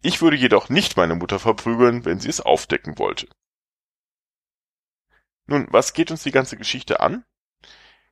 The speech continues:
In Zeiten, in denen öffentlich vehement gegen das Tragen von Burkas aus unterschiedlichsten und zum Teil natürlich auch berechtigten Gründen gestritten wird und gar ein Verbot dieser Bekleidung gefordert wird,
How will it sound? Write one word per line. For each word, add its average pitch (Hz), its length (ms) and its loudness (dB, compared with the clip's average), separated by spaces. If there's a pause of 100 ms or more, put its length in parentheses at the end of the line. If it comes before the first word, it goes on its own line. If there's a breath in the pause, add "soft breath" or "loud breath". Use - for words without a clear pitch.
In 127 340 -2
Zeiten, 139 420 -2
in 85 180 -10
denen 98 220 -6
öffentlich - 560 -4
vehement 104 520 0
gegen 110 220 -4
das 101 200 -6
Tragen 98 360 0
von 87 240 -10
Burkas 87 640 4
aus - 300 -2
unterschiedlichsten 123 920 0
und 85 260 -10
zum - 280 -10
Teil 82 300 2
natürlich - 400 -4
auch - 140 0
berechtigten 113 600 -2
Gründen 101 360 -4 (320 loud breath)
gestritten 92 520 0
wird - 240 -2 (380 loud breath)
und 131 160 -8
gar 127 340 6
ein 101 200 2
Verbot 139 440 0
dieser 117 260 0
Bekleidung 82 520 0
gefordert 82 560 2
wird, - 180 -6